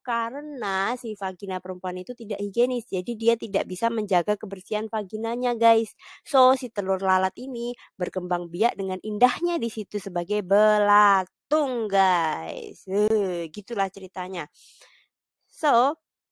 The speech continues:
ada lag-, ada satu lagi, dia disengaja, guys. Jadi orang yang di video itu tadi, yang video kita lihat itu tadi sengaja naruh si belatung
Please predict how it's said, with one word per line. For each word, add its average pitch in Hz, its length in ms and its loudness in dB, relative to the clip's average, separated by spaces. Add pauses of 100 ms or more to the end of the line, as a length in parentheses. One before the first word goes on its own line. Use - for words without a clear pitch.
(680)
ada 254 160 2 (160)
lag-, 247 140 0 (100)
ada 254 160 2
satu 262 240 -6
lagi, 233 400 -6
dia 247 160 2
disengaja, 233 720 0
guys. 190 160 0
Jadi 220 400 -8
orang 226 400 -4
yang 214 240 -6
di 208 80 -8
video 214 400 -6
itu 247 160 -8
tadi, 247 400 -2 (720)
yang 202 240 -4
video 220 320 -4
kita 233 160 -8
lihat 233 240 -4
itu 247 160 -10
tadi 247 160 0
sengaja 233 560 -2
naruh 226 400 0 (580)
si 302 320 -2
belatung 202 480 2